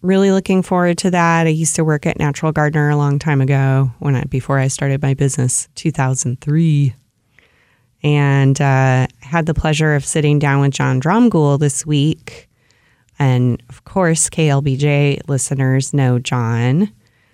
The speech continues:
um, because he had his radio show here on K L B J for thirty-six years. He was on the radio, um, talking gardening, doing this exact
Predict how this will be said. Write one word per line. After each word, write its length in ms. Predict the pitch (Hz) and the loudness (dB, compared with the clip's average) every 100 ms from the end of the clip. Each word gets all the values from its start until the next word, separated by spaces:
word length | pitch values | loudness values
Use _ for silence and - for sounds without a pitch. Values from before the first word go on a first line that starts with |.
| _ _ - | _ _ -4
um, 600 | 143 131 123 120 117 113 | 0 2 2 0 0 -2
because 320 | 120 - 117 | -6 -8 -10
he 180 | - 123 | -4 -4
had 260 | 110 113 | -4 -4
his 440 | 120 117 120 120 - | -4 -2 -4 -4 -4
radio 400 | 139 131 127 127 | -2 0 0 -2
show 380 | - 135 123 123 | -2 -2 -2 -4
here 300 | - 131 127 | -4 -2 0
on 160 | 123 | -2
K 240 | 120 135 123 | -2 -2 -2
L 80 | |
B 140 | 120 123 | -2 -4
J 520 | 131 123 120 117 117 _ _ _ _ _ _ | -2 0 0 -2 -4 _ _ _ _ _ _
for 680 | _ - 139 123 117 117 113 - - | _ -4 -2 0 0 -2 -4 -8 -6
thirty-six 800 | 135 180 165 - 165 - - | -4 -4 -4 -6 -6 -8 -16
years. 640 | 127 131 170 143 123 117 - | -8 -2 0 2 0 -2 -4
He 160 | 131 | -4
was 160 | 120 120 | -4 -2
on 140 | 123 | 0
the 100 | 120 | 0
radio, 760 | 120 127 123 123 120 120 120 123 - | 0 0 0 0 0 0 -2 -6 -6
um, 680 | 143 127 117 - - - - _ _ _ - | -2 0 0 -4 -8 -10 -12 _ _ _ -8
talking 440 | - 127 - 131 | -4 -2 0 0
gardening, 500 | 135 139 127 135 131 | 2 0 2 2 2
doing 320 | 131 139 127 | 2 2 2
this 220 | 131 131 139 | 0 0 -4
exact 580 | 131 - - - - | -6 -6 -8 -10 -18